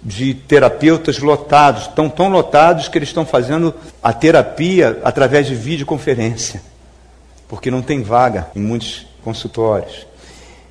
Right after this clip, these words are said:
Os jovens adultos têm medo, terror de assumir uma família. E quando assumem uma família, vivem em constante estado de depressão.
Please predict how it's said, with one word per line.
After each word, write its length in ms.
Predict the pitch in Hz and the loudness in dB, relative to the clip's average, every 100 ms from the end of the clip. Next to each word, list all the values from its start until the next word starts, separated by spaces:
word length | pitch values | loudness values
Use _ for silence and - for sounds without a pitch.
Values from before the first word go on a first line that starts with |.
| - | -14
Os 260 | 151 135 123 | -4 -4 -2
jovens 720 | 101 156 196 202 143 139 117 | 4 6 8 6 4 0 2
adultos 800 | 131 110 123 185 175 147 113 - - - _ - | 0 0 -4 -4 -4 -6 -8 -10 -18 -20 _ -2
têm 140 | 160 | 0
medo, 440 | 147 160 196 143 - | 0 4 6 6 4
terror 640 | 185 135 143 185 170 131 | 4 6 6 6 6 2
de 80 | 139 | -2
assumir 340 | - 143 139 | -2 -4 -4
uma 220 | 139 131 | -2 -4
família. 520 | - 120 120 127 101 - - - _ - - - _ | -4 -4 -2 -4 -6 -8 -18 -20 _ -20 -20 -20 _
E 80 | - | -12
quando 320 | - 156 175 | 0 2 4
assumem 460 | 165 - - 185 175 | 2 0 -4 -2 0
uma 160 | 165 147 | 0 -2
família, 680 | 147 131 143 175 185 185 - - | -2 -2 0 2 2 2 -4 -14
vivem 720 | 135 104 165 170 170 170 - - - - | -10 -2 0 2 2 0 -4 -18 -20 -14
em 120 | 147 | -10
constante 640 | 123 147 139 - 165 175 - | -4 -2 -2 0 0 0 0
estado 300 | 147 147 135 | 2 2 2
de 80 | |
depressão. 560 | 135 147 135 - 127 | -4 -2 -2 -2 -4